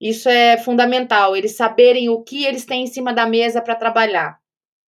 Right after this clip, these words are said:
E, e depois um pouco de confiança, porque talvez nem todos trabalhem nos mesmos horários, né? Mas o que importa é a gente produzir.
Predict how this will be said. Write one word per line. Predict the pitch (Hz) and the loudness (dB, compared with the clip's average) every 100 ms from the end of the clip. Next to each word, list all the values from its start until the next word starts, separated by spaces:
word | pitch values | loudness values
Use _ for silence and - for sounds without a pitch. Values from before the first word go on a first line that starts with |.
| _ _ _ _ _ _ _ _ _ _ | _ _ _ _ _ _ _ _ _ _
E, | - 240 247 247 240 233 - | -6 -4 -2 -2 -4 -4 -6
e | 254 | 0
depois | 349 330 339 | 0 4 2
um | 392 | 2
pouco | 381 349 349 | 0 0 0
de | - | -2
confiança, | 330 339 320 302 302 320 | -4 -2 0 0 -2 -4
porque | 349 339 339 | -4 -4 -4
talvez | 330 285 277 294 | -2 0 -2 -4
nem | 302 311 | -4 -2
todos | 285 302 - | 0 0 -2
trabalhem | 277 247 262 285 | 0 2 2 0
nos | 269 262 | -4 -4
mesmos | 247 277 294 294 247 | -2 -2 -2 -4 0
horários, | 247 220 220 220 190 180 | 4 4 2 0 -2 -6
né? | 190 226 254 | -4 -2 -2
Mas | 233 214 240 | 0 -2 -4
o | |
que | 240 | -10
importa | 269 269 254 285 294 | -6 2 4 2 -2
é | 285 | -2
a | 277 | -2
gente | 285 285 - 247 | -4 -10 -10 -12
produzir. | - 294 269 285 233 240 233 | -6 -4 -2 -4 -2 -4 -6